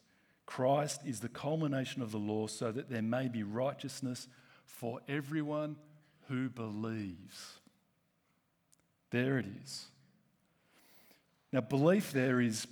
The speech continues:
more helpfully translated for us in our time as trust, for everyone who trusts. Because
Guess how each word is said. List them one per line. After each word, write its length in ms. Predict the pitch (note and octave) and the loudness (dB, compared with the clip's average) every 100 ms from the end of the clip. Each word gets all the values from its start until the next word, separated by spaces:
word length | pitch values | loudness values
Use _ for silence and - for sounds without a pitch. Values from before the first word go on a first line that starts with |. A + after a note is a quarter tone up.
| E3 | -4
more 200 | C3 D3 | 2 2
helpfully 440 | B2 F3 - C#3+ | 4 2 2 0
translated 720 | B2+ - B2+ A#2+ B2 B2 A#2+ G#2 | 0 2 2 2 4 4 4 0
for 300 | - A2 B2+ | -2 2 4
us 300 | C#3+ A2+ - | 4 2 2
in 80 | |
our 160 | A2+ C3 | 2 2
time 340 | C3 A2 G#2+ | 0 -2 0
as 180 | G#2 F#2+ - | 0 -4 -10
trust, 640 | - - C#3 G#2 F2+ - - - _ - _ | -10 0 2 2 0 -12 -16 -20 _ -20 _
for 160 | B2 | 2
everyone 260 | C3 C3+ B2+ | 4 4 2
who 280 | G#2+ B2+ A#2+ - - - | 4 4 4 0 -18 -12
trusts. 920 | - - C#3 C#3 A2 F2+ - - - - _ - - - - | -10 -6 2 4 4 2 -6 -8 -14 -20 _ -20 -20 -20 -10
Because 360 | - - C#3 | -2 2 2